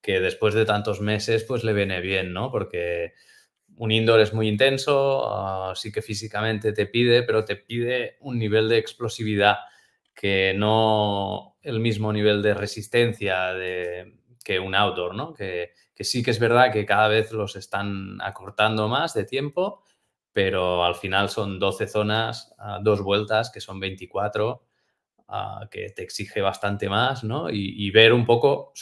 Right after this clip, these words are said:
yo creo que en el Campeonato de España ha podido ver su forma física a dónde está, ¿no? De caras al, al Mundial Outdoor.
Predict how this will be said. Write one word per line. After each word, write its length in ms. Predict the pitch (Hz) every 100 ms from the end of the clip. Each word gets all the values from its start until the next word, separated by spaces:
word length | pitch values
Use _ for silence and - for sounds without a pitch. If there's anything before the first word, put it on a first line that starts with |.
| - -
yo 200 | 113 104
creo 320 | 113 127 135
que 320 | 110 104 98
en 100 | 98
el 60 | 98
Campeonato 420 | 101 101 104 113
de 60 | 110
España 380 | - 117 127
ha 80 | 123
podido 340 | 110 107 107 104
ver 260 | 107 120 - _ _
su 180 | - 107
forma 340 | 107 113 110 107
física 760 | 117 - 120 127 123 110 98
a 40 | 98
dónde 260 | 104 101
está, 280 | 95 - 95
¿no? 140 | 92 127
De 120 | 117
caras 460 | 98 95 92 85
al, 300 | 92 90 90 -
al 140 | 101
Mundial 400 | 90 87 87 87
Outdoor. 300 | 90 117